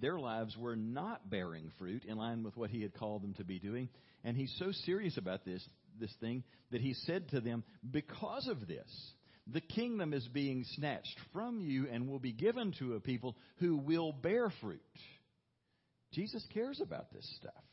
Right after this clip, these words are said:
In fact, in the New Testament, there's sixty-six times that that word fruit, in, in Greek it's karpos, that it appears, and we're gonna look at several of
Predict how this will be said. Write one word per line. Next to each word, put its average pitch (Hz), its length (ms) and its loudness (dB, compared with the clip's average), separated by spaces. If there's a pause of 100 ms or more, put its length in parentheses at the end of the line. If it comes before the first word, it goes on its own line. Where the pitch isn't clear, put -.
(1040)
In 120 120 0
fact, 170 300 2
in 127 100 2
the 120 40 2
New 170 200 2
Testament, 104 500 0 (480)
there's 110 240 -2
sixty-six 185 640 0 (120)
times 95 440 -2
that 90 120 -4
that 107 180 -2
word 107 240 -4 (240)
fruit, 98 300 -4
in, 92 200 -4
in 95 120 -6
Greek 107 260 -4
it's - 140 -8 (240)
karpos, 92 480 -2 (380)
that 113 140 2
it 127 140 2
appears, 107 580 0
and 113 80 -4
we're 147 80 -6
gonna 147 120 -4
look 127 240 -2
at - 100 -8
several 110 400 -4
of 80 60 -6